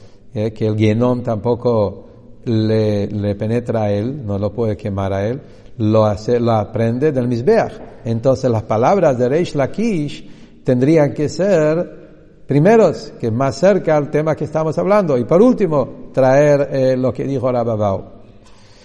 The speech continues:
Otra pregunta que surge, todo este sugiá de los Poshei Israel y el Gehenom, que el Gehenom no puede controlar un Yehudí, aunque sea a pesar que es un Poshei Israel,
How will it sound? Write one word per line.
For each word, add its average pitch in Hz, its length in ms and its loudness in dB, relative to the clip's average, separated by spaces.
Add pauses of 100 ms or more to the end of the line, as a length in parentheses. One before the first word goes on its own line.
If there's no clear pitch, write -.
(320)
Otra 196 340 8
pregunta 147 440 4
que 135 120 -4
surge, 104 460 -6 (800)
todo 208 240 6
este 143 240 0
sugiá 113 920 0
de 107 280 -2
los 107 120 -2
Poshei 127 480 -4
Israel 117 760 -2
y 101 80 -4
el 95 140 -4
Gehenom, 120 560 -2
que 113 120 -8
el 104 120 -4 (260)
Gehenom 117 380 -2
no 113 160 -4
puede 117 240 -2
controlar 110 720 -2
un 107 160 -6
Yehudí, 104 460 -2
aunque 107 280 -6
sea 117 360 -6 (320)
a 107 140 -6
pesar 127 400 0
que 123 120 -6
es 104 120 -6
un 98 80 -8
Poshei 117 360 -4
Israel, 139 480 -4